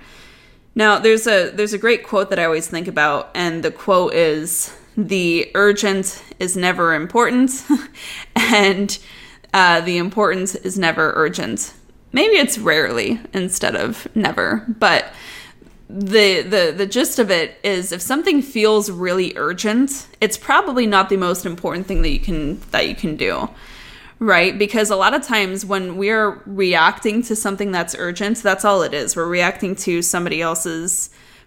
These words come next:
problem or somebody else's fears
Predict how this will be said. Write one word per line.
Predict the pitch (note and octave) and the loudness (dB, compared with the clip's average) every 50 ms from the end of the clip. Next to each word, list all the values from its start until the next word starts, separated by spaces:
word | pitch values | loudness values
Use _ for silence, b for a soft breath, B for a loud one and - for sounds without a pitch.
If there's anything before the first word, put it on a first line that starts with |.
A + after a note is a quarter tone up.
| _ - | _ -4
problem | - C4+ C4+ C#4 C4 C4+ C4+ C4 B3+ B3+ B3+ B3 B3 - - | 2 4 4 4 4 4 2 4 4 4 2 2 0 -2 0
or | G#3 G3+ G3 F#3+ F#3 F#3+ F#3+ | 2 2 4 4 2 0 -2
somebody | F#3+ - G#3 G3 F#3+ F#3 F3 | -4 -6 -6 -4 -4 -4 -4
else's | D#3+ F3 F3 - E3+ - - | -4 -6 -6 -8 -10 -12 -10
fears | - - A3 A3 A3 A3 A3 G#3+ G#3+ G#3+ G#3+ G#3 G#3+ - - - - | -8 -6 -2 0 2 2 4 4 4 4 2 2 0 -2 -2 -4 -6